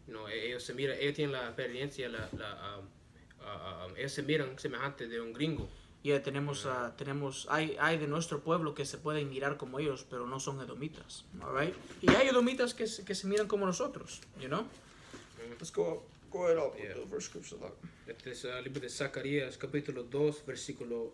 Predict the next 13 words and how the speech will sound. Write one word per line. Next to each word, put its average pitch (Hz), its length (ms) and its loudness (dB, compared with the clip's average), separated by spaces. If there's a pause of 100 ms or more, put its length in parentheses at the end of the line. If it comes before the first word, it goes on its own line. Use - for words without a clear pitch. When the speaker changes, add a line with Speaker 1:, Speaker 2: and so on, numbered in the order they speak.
Speaker 1:
ah, 110 640 -8 (520)
versículo 139 460 -2
ocho. 151 320 0 (300)
Speaker 2:
Ujú. - 100 -8
Speaker 1:
Perdón. 117 180 -2 (680)
Um, 104 320 -8 (320)
porque 127 240 -6
así 170 280 2
ha 147 100 6
dicho 156 360 2
el 131 80 -2
Señor 139 400 2
Yahweh 135 480 0